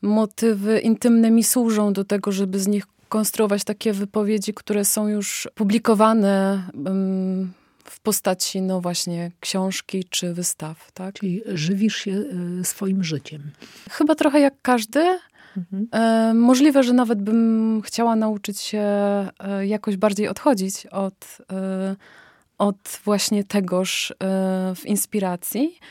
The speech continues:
Speaker 1: co też ćwiczę właśnie teraz, bo, e, no, ten rok, em, planuję, aby upłynął pod,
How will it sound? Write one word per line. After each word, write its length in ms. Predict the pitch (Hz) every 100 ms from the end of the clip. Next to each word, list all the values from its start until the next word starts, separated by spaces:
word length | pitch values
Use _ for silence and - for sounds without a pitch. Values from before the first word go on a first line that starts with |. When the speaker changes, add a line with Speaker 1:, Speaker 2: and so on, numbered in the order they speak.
| -
Speaker 1:
co 120 | -
też 140 | 302 -
ćwiczę 380 | - 294 170 160
właśnie 340 | 196 - 226
teraz, 420 | 196 165 165 180 -
bo, 320 | 180 185 190 - _ _ _ _ _
e, 440 | 185 190 190 190 190
no, 500 | 196 214 214 214 208 -
ten 180 | 220
rok, 380 | 214 214 - - -
em, 1000 | 196 196 196 196 190 190 190 190 190 190
planuję, 680 | - 202 202 202 190 190 190 190 - _ - - _ _ -
aby 200 | 190 220
upłynął 440 | 208 254 240 226
pod, 760 | 208 - 202 202 _ - -